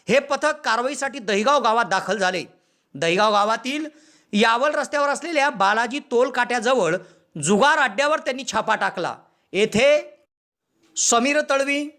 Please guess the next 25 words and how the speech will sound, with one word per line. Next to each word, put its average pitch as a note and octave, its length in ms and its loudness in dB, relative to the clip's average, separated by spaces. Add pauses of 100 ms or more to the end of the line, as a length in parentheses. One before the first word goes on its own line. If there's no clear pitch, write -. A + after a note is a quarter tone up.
(340)
समशेर B3 600 2
तळवी, C4+ 520 -2 (340)
अमीर B3+ 340 4
तळवी, C4+ 640 0 (100)
संदीप A#3 540 0
पाटील, C4+ 460 0 (360)
फारुख A3 280 0 (180)
तळवी, C4 400 0 (340)
अखिल B3+ 400 0
तळवी C4 240 2
व C4+ 120 2
संतोष C4+ 500 2
कोळी E3 600 -2 (320)
या F#3 160 0
सात G#3 260 0
जणांना B3 480 2
त्यांनी B3+ 240 0
ताब्यात A#3+ 320 0
घेतले B3 240 -4
व C4 80 2
त्यांच्याकडून B3 480 0
सहा A#3 300 2
मोटरसायकल, B3 600 0
सहा A3+ 280 0
मोबाईल B3+ 420 2